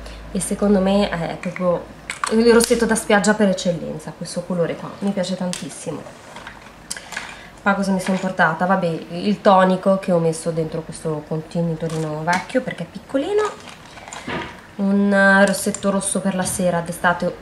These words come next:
adoro il, ehm, Perfect Kiss, no il Perfect Kiss, il Red Kiss, questo della linea My Star Seduction,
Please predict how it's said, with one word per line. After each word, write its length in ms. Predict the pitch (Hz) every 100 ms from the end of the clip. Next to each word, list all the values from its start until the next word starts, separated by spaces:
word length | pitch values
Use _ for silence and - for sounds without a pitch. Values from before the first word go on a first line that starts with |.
| -
adoro 460 | 165 170 170 170
il, 220 | 175 170 160
ehm, 580 | 151 151 147 147 - -
Perfect 400 | 180 170 170 -
Kiss, 320 | - 214 -
no 920 | 262 277 - - - - - - 180 175
il 60 | -
Perfect 320 | 147 - -
Kiss, 280 | 180 - 156
il 60 |
Red 420 | 160 170 165 170
Kiss, 400 | - 180 170 - 170
questo 240 | 165 175
della 180 | 160 165
linea 220 | 160 160
My 140 | 156 160
Star 220 | - 165
Seduction, 580 | - 156 - - -